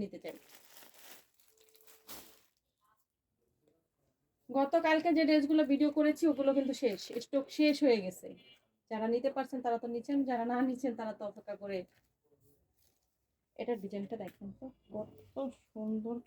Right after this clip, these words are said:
কাজের ডিজাইন, কত সুন্দর সাদার ভিতরে। পুরো ড্রেসটা দেখেন, কি ড্রেস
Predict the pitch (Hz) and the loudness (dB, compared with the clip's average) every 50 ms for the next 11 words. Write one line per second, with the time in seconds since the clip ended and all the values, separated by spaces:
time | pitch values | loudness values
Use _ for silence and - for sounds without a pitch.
0 | - - 196 196 196 190 185 - 226 220 220 _ _ _ 208 202 196 - 226 226 | -12 -8 -6 -4 -4 -6 -6 -8 -8 -8 -8 _ _ _ -16 -14 -10 -8 -6 -6
1 | 233 233 240 - - 208 202 - _ _ - 233 233 - - - - 196 190 185 | -4 -6 -8 -10 -12 -14 -14 -14 _ _ -8 -8 -8 -8 -12 -16 -12 -10 -8 -8
2 | 185 180 185 - 196 196 190 208 202 196 202 196 - 196 180 185 - - _ _ | -8 -10 -12 -12 -14 -8 -6 -4 -4 -4 -6 -6 -6 -8 -8 -8 -12 -14 _ _
3 | _ _ _ _ _ _ _ _ _ _ _ _ _ - 233 233 233 233 233 214 | _ _ _ _ _ _ _ _ _ _ _ _ _ -14 -12 -8 -6 -6 -6 -8
4 | - 190 190 196 202 - - - 208 202 - - - _ - 180 202 190 185 _ | -8 -10 -12 -12 -12 -16 -16 -14 -12 -12 -12 -14 -14 _ -20 -20 -18 -18 -20 _
5 | _ _ _ _ _ _ _ _ _ _ _ _ _ _ _ _ _ _ _ _ | _ _ _ _ _ _ _ _ _ _ _ _ _ _ _ _ _ _ _ _
6 | 508 _ _ _ _ _ _ _ _ _ _ _ _ _ _ _ _ _ _ _ | -20 _ _ _ _ _ _ _ _ _ _ _ _ _ _ _ _ _ _ _
7 | _ - - 277 269 226 214 196 175 160 - | _ -6 -2 -2 -2 -2 -4 -6 -8 -10 -10